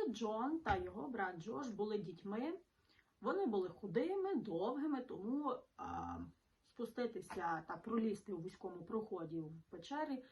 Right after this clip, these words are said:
не було для них складним завданням. Але тепер, коли хлопці виросли і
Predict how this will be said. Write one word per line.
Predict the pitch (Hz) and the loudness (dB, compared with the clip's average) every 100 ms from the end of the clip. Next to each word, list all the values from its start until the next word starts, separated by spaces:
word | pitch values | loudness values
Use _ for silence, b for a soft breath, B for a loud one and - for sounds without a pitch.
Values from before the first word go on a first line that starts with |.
| B - | B -8
не | |
було | 359 240 294 | -2 0 2
для | 196 190 | 2 0
них | 208 226 | 0 -2
складним | - 202 185 220 185 | -4 -4 -2 -2 -2
завданням. | 180 160 151 139 135 - - _ _ b b b b - | -4 -2 -2 -2 -6 -14 -20 _ _ b b b b 2
Але | 190 214 | 2 4
тепер, | 220 247 277 349 453 508 - | 0 0 4 8 8 6 0
коли | 233 220 208 190 - _ _ | 2 4 2 0 -4 _ _
хлопці | - 247 202 165 - | -12 -4 -4 -4 -4
виросли | 165 220 311 330 330 - 311 320 320 - _ _ _ - | 0 0 2 0 -2 -4 -2 -2 -4 -10 _ _ _ -14
і | 180 165 165 170 | -8 -2 -2 -2